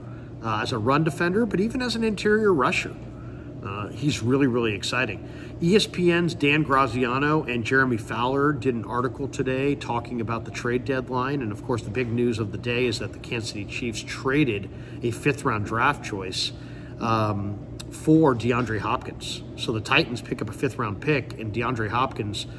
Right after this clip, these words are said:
now goes to K C to be their possession receiver.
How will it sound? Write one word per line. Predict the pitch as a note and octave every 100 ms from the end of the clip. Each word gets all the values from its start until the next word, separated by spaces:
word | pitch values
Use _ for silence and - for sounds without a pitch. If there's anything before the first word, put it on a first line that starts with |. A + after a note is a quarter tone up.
| - -
now | B2+ B2 A#2
goes | A#2+ A#2+
to | A2
K | - C3 A2
C | - D3
to | A#2
be | A#2
their | A2+ G#2
possession | A2+ - - G#2+
receiver. | G#2 - C#3+ A#2+ F2+